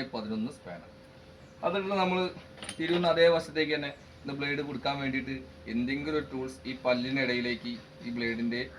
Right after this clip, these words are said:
പല്ലിനിടയിലേക്ക് പിടിച്ചാൽ മതി. എന്നിട്ട് നമുക്കിത് സിമ്പിളായിട്ട് യു-, ഉപ-, അഴിക്കാവുന്നതാണ്. ഇതുപോലെ സിമ്പിളായിട്ട് അഴിക്കാവുന്നതാണ്. അതേപോലെ തന്നെ കൊടുക്ക-,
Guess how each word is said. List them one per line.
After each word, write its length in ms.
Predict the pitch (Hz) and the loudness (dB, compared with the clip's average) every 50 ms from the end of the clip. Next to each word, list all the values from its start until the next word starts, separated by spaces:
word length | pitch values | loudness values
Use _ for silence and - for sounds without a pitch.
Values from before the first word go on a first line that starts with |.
| - - - - - - - - - - - | -16 -16 -16 -18 -18 -16 -10 -8 -8 -4 -4
പല്ലിനിടയിലേക്ക് 560 | 143 151 156 156 151 147 147 147 147 143 147 135 | -2 0 2 4 4 6 6 4 4 2 0 -4
പിടിച്ചാൽ 260 | 131 123 - 127 113 101 | -6 -4 -2 -2 -2 -2
മതി. 180 | - - - - | -4 -8 -12 -8
എന്നിട്ട് 200 | 127 147 156 165 160 | -6 -2 0 2 2
നമുക്കിത് 280 | 160 151 156 151 151 160 170 - - - - - - - | 2 0 -2 -4 -6 -6 -8 -8 -12 -16 -18 -18 -12 -8
സിമ്പിളായിട്ട് 400 | 170 160 165 165 160 156 147 151 143 | -6 0 4 6 6 6 6 4 2
യു-, 120 | 143 - - - - - - - 151 | 0 -2 -6 -10 -14 -16 -12 -8 -4
ഉപ-, 200 | 143 151 - - - - - - - - - - - | -4 -2 -4 -4 -8 -12 -14 -14 -14 -14 -10 -4 0
അഴിക്കാവുന്നതാണ്. 540 | 165 170 165 170 160 151 135 113 95 90 90 - - - - - - - - - - - - - - - - - | 0 2 4 4 4 4 6 4 0 -2 -6 -10 -12 -16 -18 -18 -18 -18 -18 -18 -18 -18 -18 -18 -18 -16 -12 -4
ഇതുപോലെ 220 | 151 151 156 170 165 | 0 0 0 0 0
സിമ്പിളായിട്ട് 320 | 165 151 147 147 139 123 127 | -2 -4 -2 -2 0 2 0
അഴിക്കാവുന്നതാണ്. 360 | 113 101 110 104 98 90 - - - - - - - - | 0 0 -2 -6 -8 -10 -14 -18 -20 -20 -12 -2 0 6
അതേപോലെ 360 | 151 170 170 170 170 170 160 156 | 8 8 8 8 6 4 4 2
തന്നെ 120 | 170 165 147 151 | 0 -2 -2 -2
കൊടുക്ക-, 340 | 143 135 135 160 160 160 | -4 -4 -2 -4 -4 -4